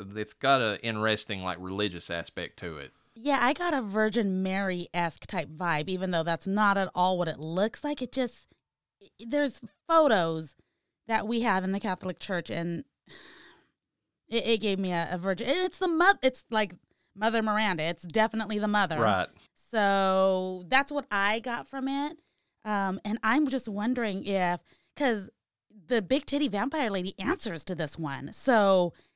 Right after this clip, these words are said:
Speaker 2: how big of a figure is she? Is she literally big, or is she just super powerful?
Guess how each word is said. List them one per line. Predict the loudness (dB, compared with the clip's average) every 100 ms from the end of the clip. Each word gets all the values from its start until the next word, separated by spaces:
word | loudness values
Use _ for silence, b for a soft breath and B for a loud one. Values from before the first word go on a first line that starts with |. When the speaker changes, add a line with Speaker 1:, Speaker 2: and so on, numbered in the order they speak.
| b
Speaker 2:
how | -4 -4
big | -2 0 2
of | 0
a | -2
figure | -4 -4 -4 -4
is | -2 -2
she? | -2 -4
Is | -6
she | -8
literally | -8 -4 -2 -2 -2 -4
big, | -4 -2 -2 -4 -4
or | -4 -4
is |
she | -6 -6
just | -8 -8
super | -12 -12
powerful? | -2 2 2 -2 -8 -10